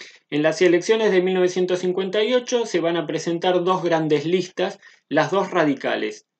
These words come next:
La Unión Cívica Radical se divide en dos. Por un lado, la de Arturo Frondizi, que va a ganar las elecciones, la Unión Cívica Radical Intransigente.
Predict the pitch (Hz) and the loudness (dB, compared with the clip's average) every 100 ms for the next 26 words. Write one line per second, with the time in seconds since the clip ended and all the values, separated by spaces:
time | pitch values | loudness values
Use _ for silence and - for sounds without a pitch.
0 | _ 135 165 214 214 214 202 165 151 147 | _ -2 0 -2 -2 -4 -2 0 0 0
1 | 139 180 196 175 - _ _ _ _ _ | 0 0 0 0 -2 _ _ _ _ _
2 | _ - 143 143 147 165 160 147 117 - | _ -4 2 2 4 2 2 2 -2 -6
3 | - _ _ - 151 180 190 247 247 165 | -16 _ _ -6 0 2 4 4 4 2
4 | 127 - 135 143 139 170 170 160 190 214 | 0 -4 -2 0 0 0 0 0 -2 -2
5 | 254 - 208 202 - - 127 143 143 151 | -2 -4 -6 -8 -12 -8 -4 -2 0 0
6 | 151 139 135 143 - 226 165 156 - _ | 0 -2 -2 -4 -2 -2 0 -4 -10 _
7 | _ _ 143 170 180 180 196 190 180 156 | _ _ -2 2 2 0 -2 -2 -2 -2
8 | 143 143 139 156 151 139 139 131 135 120 | 0 0 0 2 2 0 -2 -4 -6 -8
9 | 110 104 - - | -8 -10 -12 -16